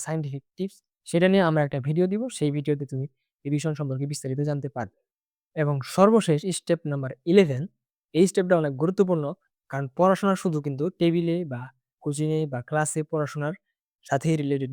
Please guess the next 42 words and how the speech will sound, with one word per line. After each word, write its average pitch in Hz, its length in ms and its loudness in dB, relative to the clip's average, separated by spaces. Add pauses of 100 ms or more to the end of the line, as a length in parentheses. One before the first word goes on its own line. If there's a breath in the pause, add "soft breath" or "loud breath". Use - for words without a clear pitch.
না। 147 80 2 (280)
তোমার 143 240 -4
দৈনন্দিন 202 460 6
জীবনের 160 360 2
প্রতিটা 156 340 -2
বিষয়ের 180 280 0
সাথেই 151 260 -6
পড়াশোনা 135 340 -10
সম্পর্কিত। 170 380 -6 (400)
এই 175 80 4
জন্য 196 200 6
তোমার 170 240 4
বাদবাকি 170 400 4
কাজগুলোতেও 165 480 2 (100)
কিভাবে 156 300 -2
করতে 165 200 -4
হবে 143 180 -4
সেটা 139 180 -12
সম্পর্কে 139 300 -10
তোমার 127 160 -14
একটা 131 100 -12 (100)
ভালো 139 160 -4 (140)
আইডিয়া 139 280 -4
থাকা 127 160 -14 (140)
দরকার। 151 240 -2 (160)
অর্থাৎ 147 260 -2
পড়াশোনা 180 380 6
করবে 175 220 6
বলে 170 160 6
যে 165 80 4
এখানে 160 240 0
খেলাধুলা 151 460 0
করবে 147 240 0
না 139 60 -6 (100)
বা 139 60 -10 (100)
others 143 280 -2
কোনো 156 180 -6
কিছুই 151 220 -8
করবে 147 180 -4
না, 151 100 -6
এরকম 160 280 -2
না। 180 40 -6